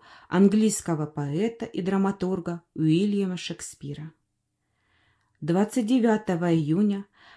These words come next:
в двенадцать часов состоится заседание клуба «Зелёная лампа» Ростовской организации вос.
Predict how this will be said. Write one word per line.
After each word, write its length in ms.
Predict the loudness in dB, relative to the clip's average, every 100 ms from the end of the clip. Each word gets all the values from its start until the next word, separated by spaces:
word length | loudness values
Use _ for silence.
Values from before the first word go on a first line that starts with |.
| -4
в 80 | -2
двенадцать 640 | 4 6 8 6 4 -2
часов 600 | -4 -6 -4 -4 -4 -4 -8 _ _ _ _
состоится 640 | -4 -2 0 4 4 4 0
заседание 680 | 0 0 -2 0 0 -2
клуба 540 | -4 -4 -2 -2 -2 -2
«Зелёная 580 | 0 2 2 2 0 -2
лампа» 560 | -2 -4 -4 -8 -16 _ _ _ _
Ростовской 680 | -6 -4 -4 -4 -4 -4 -6
организации 1120 | -4 -6 -4 -2 -2 -2 -6 -6 -10 -6 -6
вос. 580 | -6 -8 -12 -14 -20